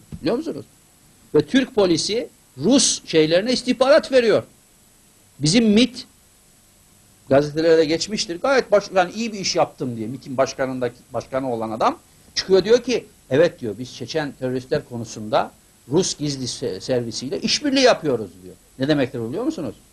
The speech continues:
Çeçenistan'dan gelenler hakkında Ruslara bilgi veriyoruz demektir bu. Ve bunu söylüyor, söyleyebiliyor bir ülkede.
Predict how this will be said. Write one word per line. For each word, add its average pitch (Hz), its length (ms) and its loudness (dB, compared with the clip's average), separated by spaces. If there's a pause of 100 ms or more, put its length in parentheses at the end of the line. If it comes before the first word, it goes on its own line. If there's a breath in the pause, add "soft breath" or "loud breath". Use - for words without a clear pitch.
(600)
Çeçenistan'dan 147 720 -2
gelenler 135 380 2
hakkında 123 580 -4
Ruslara 147 400 -6
bilgi 240 240 2
veriyoruz 247 400 4
demektir 127 400 -2
bu. - 1160 -10
Ve 208 40 -2
bunu 294 160 4
söylüyor, 277 420 4
söyleyebiliyor 247 680 2
bir 226 140 -2
ülkede. 170 420 0